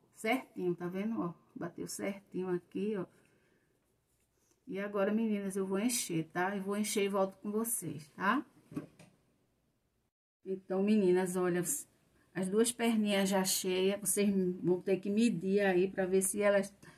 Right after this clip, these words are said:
estão do mesmo tamanho, certo? Pra não ficar uma perna maior do que a outra, tá?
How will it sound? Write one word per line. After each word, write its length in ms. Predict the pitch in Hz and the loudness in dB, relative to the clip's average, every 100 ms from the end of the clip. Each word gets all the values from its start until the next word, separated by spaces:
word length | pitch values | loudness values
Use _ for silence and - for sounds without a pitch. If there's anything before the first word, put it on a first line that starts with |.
| - - _ _ | -20 -20 _ _
estão 220 | - 196 | -4 0
do 80 | 202 | 2
mesmo 400 | 190 196 240 226 | 4 6 6 6
tamanho, 460 | 220 226 208 208 196 | 2 2 4 2 2
certo? 320 | - 254 196 | 0 -2 -2
Pra 80 | 202 | -2
não 140 | 208 | -2
ficar 360 | 240 - 196 196 | -4 0 0 2
uma 200 | 202 202 | -2 -4
perna 320 | 190 196 196 | -2 -2 0
maior 320 | 196 190 190 | 0 2 2
do 120 | 196 | 0
que 200 | - 202 | -4 0
a 160 | 202 180 | 2 2
outra, 420 | 175 185 202 214 | 2 0 0 -6
tá? 400 | 196 190 196 240 | -4 -2 -2 -2